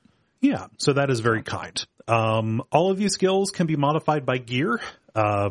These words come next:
you know, pretty much every piece of clothing that you can put on is, uh, is modeled.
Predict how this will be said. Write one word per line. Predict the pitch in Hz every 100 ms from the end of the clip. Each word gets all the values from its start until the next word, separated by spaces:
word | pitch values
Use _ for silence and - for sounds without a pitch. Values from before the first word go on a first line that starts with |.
| -
you | 135 104
know, | 101
pretty | 110
much | 107 110
every | 104 110
piece | - 104
of | -
clothing | - 110 107 110
that |
you | 110
can | - 107
put | 110
on | 104 104 107 107
is, | 117 110 101 110
uh, | 107 110
is | 104
modeled. | 110 104 120 135